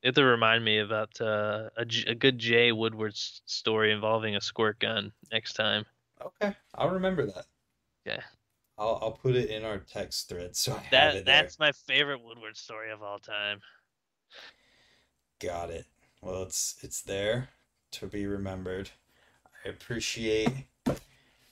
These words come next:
Speaker 2: you for doing this, and, uh,
Speaker 1: No problem, dude.
Speaker 2: thank
Speaker 1: Thanks for
Speaker 2: you.
Speaker 1: wanting to have me on. I know it took a little bit, but we, we, we made it happen.
Speaker 2: Yeah, we made it happen. I forgot about it, like, four times, and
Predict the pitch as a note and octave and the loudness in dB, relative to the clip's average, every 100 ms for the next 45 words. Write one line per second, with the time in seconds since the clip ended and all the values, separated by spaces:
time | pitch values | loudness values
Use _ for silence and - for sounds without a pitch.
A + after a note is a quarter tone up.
0 | _ - G#2+ D3+ - _ - G#2+ G2+ G2 | _ -6 -2 -2 -4 _ -8 -4 -4 -2
1 | G#2+ C3+ - - - - G2+ F#2+ F#2+ G2 | -2 -2 -4 -6 -16 -14 -10 -6 -4 -4
2 | C#3 D#3 - E3+ G3 G3 F#3+ E3+ F3 F#3 | -6 -10 -6 -6 -6 -8 -6 -6 -4 -2
3 | F3+ E3+ E3 F3 F3 E3+ F3 F#3+ F#3+ E3+ | 0 2 4 4 4 4 4 4 4 4
4 | E3+ - E3+ E3 E3 E3 E3+ - C#3+ C3+ | 4 2 2 4 6 8 6 8 10 8
5 | - - - - C#3 C3 C#3 C3+ C3 C3 | 6 -10 -20 -6 -4 0 0 0 0 4
6 | C3 C3 C3 C3 B2+ - _ A3+ C#3+ F#2+ | 4 6 4 2 -2 -8 _ -2 0 0
7 | G#2+ F#3 F3 F3+ D#3+ C#3 - G2+ - G#2 | 0 0 0 2 2 2 -2 -4 0 2
8 | A#2+ B2+ B2+ C3 C3 G#2 - B2+ B2+ B2 | 2 4 4 4 2 -2 -4 0 0 0
9 | B2 B2+ C3 B2+ G2+ | -2 0 0 0 -4